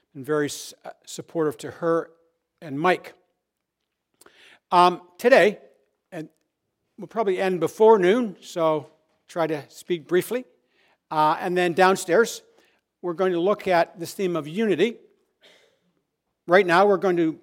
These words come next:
be talking about its virtue, just how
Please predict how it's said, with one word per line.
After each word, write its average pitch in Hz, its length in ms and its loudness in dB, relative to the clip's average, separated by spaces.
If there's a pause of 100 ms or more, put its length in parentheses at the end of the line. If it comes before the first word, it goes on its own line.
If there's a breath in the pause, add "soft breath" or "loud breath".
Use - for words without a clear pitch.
be 160 160 -2
talking 185 320 -2
about 160 220 0
its 135 100 -12
virtue, 165 480 2 (400)
just - 380 -8
how 165 580 0